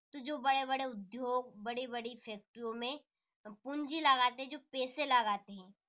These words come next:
पर पूंजीपतियों का स्वामित्व होता है, यानी कि उस मालिक का ही उस पर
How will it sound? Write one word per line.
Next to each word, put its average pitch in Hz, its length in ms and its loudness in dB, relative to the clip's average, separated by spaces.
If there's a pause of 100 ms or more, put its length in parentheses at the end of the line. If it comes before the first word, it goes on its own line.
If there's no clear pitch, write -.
(340)
पर 285 260 8
पूंजीपतियों 294 1080 -2
का 240 420 4 (180)
स्वामित्व 220 600 -2
होता 190 220 -12
है, 196 60 -6
यानी 214 180 -8
कि - 320 -10
उस - 220 -12
मालिक 214 640 -4 (100)
का 233 80 0
ही 233 460 -2 (360)
उस 240 160 -12
पर 339 300 2